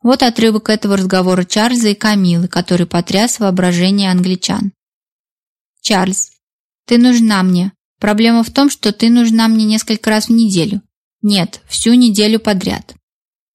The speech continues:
Камила. «И ты нужен мне всю неделю.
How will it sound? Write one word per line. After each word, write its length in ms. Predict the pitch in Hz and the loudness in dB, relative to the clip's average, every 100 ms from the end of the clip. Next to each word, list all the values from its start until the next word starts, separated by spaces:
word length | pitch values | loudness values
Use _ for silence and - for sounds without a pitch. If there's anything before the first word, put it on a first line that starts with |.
| _ - | _ -4
Камила. 580 | 202 202 180 175 185 - _ _ _ _ _ - | -2 0 0 0 -4 -8 _ _ _ _ _ -8
«И 80 | 214 | -4
ты 200 | - 240 | 2 2
нужен 360 | 233 220 220 | 4 2 0
мне 160 | 214 208 | 0 -2
всю 200 | - 208 | -2 -2
неделю. 580 | 202 196 180 175 185 | 0 0 0 0 -2